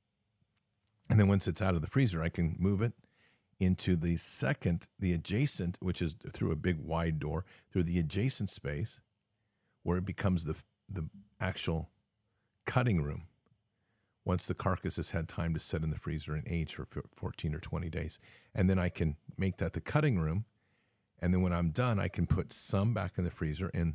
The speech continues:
whatever else I have in the cooler. All that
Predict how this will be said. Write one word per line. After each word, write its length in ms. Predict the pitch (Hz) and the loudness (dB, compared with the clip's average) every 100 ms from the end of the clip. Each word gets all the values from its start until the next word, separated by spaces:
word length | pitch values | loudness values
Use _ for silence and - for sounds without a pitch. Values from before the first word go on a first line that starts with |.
| - | -2
whatever 340 | - 80 78 80 | -2 0 0 -2
else 200 | 78 71 | -4 -6
I 60 | |
have 240 | - 73 78 | -4 -6 -6
in 80 | |
the 60 | 82 | -8
cooler. 360 | - - - - _ _ _ _ _ _ _ _ _ _ _ _ _ _ _ _ _ _ _ _ _ _ _ _ _ _ - | -2 -2 -2 -6 _ _ _ _ _ _ _ _ _ _ _ _ _ _ _ _ _ _ _ _ _ _ _ _ _ _ 0
All 160 | 120 | 2
that 260 | 147 131 | 2 0